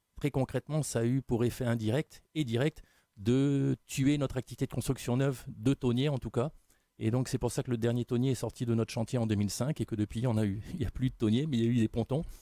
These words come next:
On n'a pas compris ces choix parce qu'on parlait de cahier des charges tout à l'heure et effectivement,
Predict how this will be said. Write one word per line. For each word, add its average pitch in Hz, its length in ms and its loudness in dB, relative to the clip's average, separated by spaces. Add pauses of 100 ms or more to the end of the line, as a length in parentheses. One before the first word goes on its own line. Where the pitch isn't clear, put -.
(420)
On 123 180 4
n'a 127 160 2
pas - 240 -4
compris 143 320 -2
ces 147 160 2
choix 156 240 0
parce - 140 -2
qu'on 139 100 -2
parlait 131 180 0
de - 60 -14
cahier 127 240 0
des 131 120 2
charges 156 280 0
tout 151 140 -10
à 131 100 0
l'heure 151 180 4
et 117 60 2
effectivement, 127 600 0